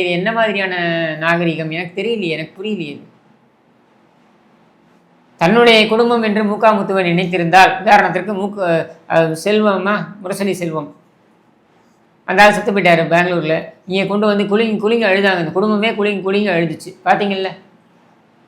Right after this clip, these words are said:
ஏன் அதே உறவு முறை இவங்களுக்கு வரல? செல்வி தன்னுடைய ரத்த உறவு, மு க முத்து ரத்த உறவாக இருந்தாலும் மாற்றான் தாய் பிள்ளை.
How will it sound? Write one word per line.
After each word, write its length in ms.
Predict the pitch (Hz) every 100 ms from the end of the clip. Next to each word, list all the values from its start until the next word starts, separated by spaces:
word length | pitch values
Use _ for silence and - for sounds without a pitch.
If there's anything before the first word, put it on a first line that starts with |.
| _ _ _ -
ஏன் 220 | 220 247
அதே 160 | 214 240 254 233
உறவு 200 | 240 233 220
முறை 140 | 214 202
இவங்களுக்கு 320 | 196 208 190
வரல? 200 | 185 180 180 - - -
செல்வி 340 | 180 190 208 196 185 -
தன்னுடைய 340 | - 170 170 170 180
ரத்த 280 | 156 175 220 220 - _ _ _ _ _ -
உறவு, 300 | 165 160 143 - _ _ _ _ _ _ _ _ _ _ _ _ -
மு 80 | 208
க 80 | 254 233
முத்து 240 | 214 220
ரத்த 180 | 170 202 226
உறவாக 320 | 214 196 185 170
இருந்தாலும் 320 | 165 190 247 208
மாற்றான் 340 | 214 226 208
தாய் 120 | 180 165
பிள்ளை. 240 | 151 143